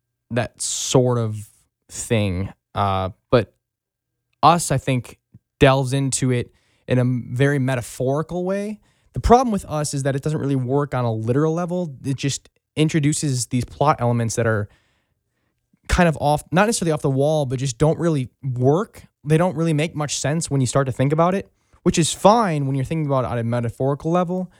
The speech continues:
Uh, and I, I really liked Us a lot because it, it functions fantastically on a metaphorical level, but it does fall apart when it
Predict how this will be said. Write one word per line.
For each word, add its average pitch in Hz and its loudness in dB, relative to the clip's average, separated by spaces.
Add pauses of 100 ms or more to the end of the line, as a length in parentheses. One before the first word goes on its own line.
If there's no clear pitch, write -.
(320)
Uh, 120 -2 (300)
and 143 -2
I, 139 -2 (100)
I 151 0
really 151 2
liked 131 -4
Us 117 -6
a - -8
lot 113 -4 (280)
because 143 4
it, - -10 (140)
it 123 -10
functions 143 0
fantastically 131 -2
on 113 0
a 110 -2
metaphorical 131 -2
level, 117 -2
but 120 -2
it - -6
does 165 6
fall 135 -4
apart 147 -2
when 123 -4
it 110 -8